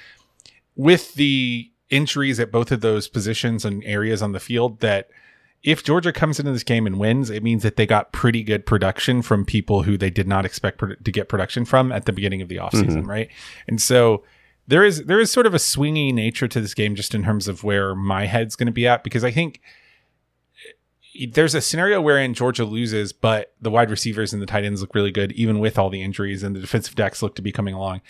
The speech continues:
Speaker 1: And I'm not really that upset about it, right? And I,
Speaker 2: Mm-hmm.
Speaker 1: and I think there's also a scenario where Georgia wins, and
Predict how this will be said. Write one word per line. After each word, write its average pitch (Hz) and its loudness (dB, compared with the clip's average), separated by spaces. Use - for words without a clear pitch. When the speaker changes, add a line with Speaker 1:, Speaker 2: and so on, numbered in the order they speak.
Speaker 1:
And 123 2
I'm 135 4
not 147 2
really 123 0
that 104 2
upset 120 0
about 90 -6
it, - -14
right? 104 -6
And 120 -2
I, 123 -2
Speaker 2:
Mm-hmm. - 0
Speaker 1:
and 113 4
I 120 2
think 147 -4
there's 127 0
also 143 4
a 127 2
scenario 120 2
where 107 0
Georgia 104 0
wins, 135 2
and 113 0